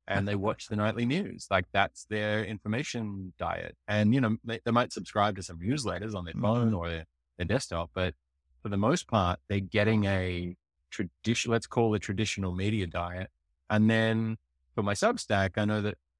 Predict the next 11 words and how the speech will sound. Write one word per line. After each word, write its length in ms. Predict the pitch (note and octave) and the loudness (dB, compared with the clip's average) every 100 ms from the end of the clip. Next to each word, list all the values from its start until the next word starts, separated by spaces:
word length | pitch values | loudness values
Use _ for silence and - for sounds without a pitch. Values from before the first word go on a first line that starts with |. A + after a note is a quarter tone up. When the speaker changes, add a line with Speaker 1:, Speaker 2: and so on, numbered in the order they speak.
| - | -12
Speaker 1:
it's 140 | - | -8
a 60 | G#2 | -8
totally 580 | - - B2 C#3 B2 | -8 0 2 2 0
different 260 | A2 - G#2 | -2 -4 -2
audience 380 | G#2 G#2+ G2+ G#2+ | -2 -2 -4 -4
again. 400 | G2 D3+ F3+ A2+ | -4 -2 -2 0
And 100 | G2 | -2
then 100 | F#2+ | -2
for 100 | G2 | -6
stand-up, 580 | - - B2+ D#3 G2 | -6 0 2 2 0
it's 100 | - | -2